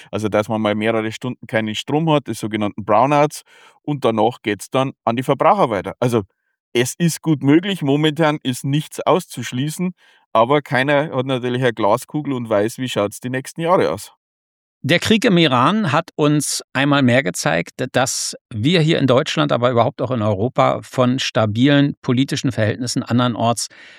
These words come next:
Speaker 2: sehr, sehr abhängig sind. Unsere Ökonomie vor allem ist in einem Maße gefährdet, wie wir es uns nicht gedacht haben. Wir haben über die Konsequenzen des Krieges mit Stefan Spiegelsberger gesprochen.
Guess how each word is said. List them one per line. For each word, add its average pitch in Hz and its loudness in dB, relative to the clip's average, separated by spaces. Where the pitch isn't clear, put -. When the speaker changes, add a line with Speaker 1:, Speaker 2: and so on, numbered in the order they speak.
Speaker 2:
sehr, 135 2
sehr 143 2
abhängig 135 2
sind. 123 0
Unsere 123 0
Ökonomie 117 4
vor 120 0
allem 110 0
ist - -4
in 113 -2
einem 110 0
Maße 101 0
gefährdet, 98 -4
wie 104 -4
wir 101 -4
es 104 -6
uns 107 -6
nicht 101 -4
gedacht - -4
haben. 87 -4
Wir 131 2
haben 165 2
über 156 0
die 139 -2
Konsequenzen 135 0
des 151 -2
Krieges 160 -2
mit 120 2
Stefan 113 0
Spiegelsberger 98 -4
gesprochen. 98 -4